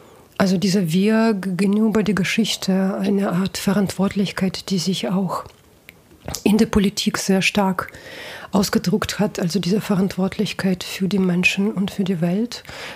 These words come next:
Und ich weiß, dass für viele Deutsche es vielleicht so ganz <laughs> naiv klingt, aber letztendlich gab es deutsche Politik oder gibt es deutsche Politik und in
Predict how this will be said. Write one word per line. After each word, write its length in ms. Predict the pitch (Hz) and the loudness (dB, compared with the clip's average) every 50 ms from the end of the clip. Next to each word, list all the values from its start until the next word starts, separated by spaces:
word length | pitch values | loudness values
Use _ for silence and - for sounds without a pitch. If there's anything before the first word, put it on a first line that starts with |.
| - - | -8 -2
Und 180 | - 190 - | -2 0 2
ich 160 | 208 165 156 - | 0 0 2 2
weiß, 240 | 185 202 233 - | 2 2 2 0
dass 220 | - - 175 - - | -2 -4 -4 -4 -4
für 180 | - - - | -6 -4 -4
viele 320 | 180 - - 214 185 208 190 | -4 0 0 2 2 2 2
Deutsche 400 | 175 196 185 208 214 - - 208 | 2 2 2 0 0 0 0 0
es 300 | 180 - - - - - | -2 -2 -4 -6 -6 -4
vielleicht 400 | - 196 185 190 185 - - - | -2 0 2 2 0 -2 -4 -2
so 160 | - 208 185 | -2 0 2
ganz 400 | 170 156 175 185 180 - - - - - - - | 4 4 4 4 2 0 -4 -6 -10 -12 -10 -10
<laughs> 180 | - - - | -12 -6 0
naiv 460 | - 202 196 190 190 202 226 - - | 2 4 4 4 4 2 2 0 -2
klingt, 640 | - - - 180 185 196 220 214 - - - - - - - - - - - - - - - - _ | -4 0 2 4 4 4 2 0 -2 -6 -8 -10 -10 -12 -18 -18 -18 -16 -16 -16 -16 -16 -18 -4 _
aber 680 | - 170 175 180 185 180 175 185 196 190 190 208 214 - - - _ _ _ _ _ _ _ _ _ _ _ _ _ _ _ _ _ _ | 2 2 4 4 4 4 2 2 2 2 0 0 -2 -6 -14 -20 _ _ _ _ _ _ _ _ _ _ _ _ _ _ _ _ _ _
letztendlich 680 | - 175 208 - - 226 214 202 214 214 156 - - - | 0 0 0 2 2 2 4 4 4 2 0 -2 -2 2
gab 240 | - 208 226 233 220 | 4 6 6 6 6
es 120 | 208 175 | 4 4
deutsche 340 | 180 180 175 185 - - 196 - - _ _ | 4 4 2 2 4 2 0 -2 -2 _ _
Politik 580 | - 185 196 180 - - - 175 - - - - - | 2 2 4 4 4 4 2 4 2 0 -4 0 0
oder 180 | 240 175 180 180 | 0 2 2 4
gibt 260 | 156 220 233 - - | 2 2 0 2 -2
es 120 | 185 - | -2 2
deutsche 300 | - 185 180 180 - 190 | 2 0 0 2 -2 -4
Politik 520 | 180 - 190 185 180 - - 190 170 - - | 0 0 0 0 0 0 0 0 0 0 -4
und 440 | - - 185 190 190 202 175 - | -4 0 0 0 0 0 -2 0
in 340 | 196 196 196 208 214 208 180 | 0 0 2 2 2 0 -2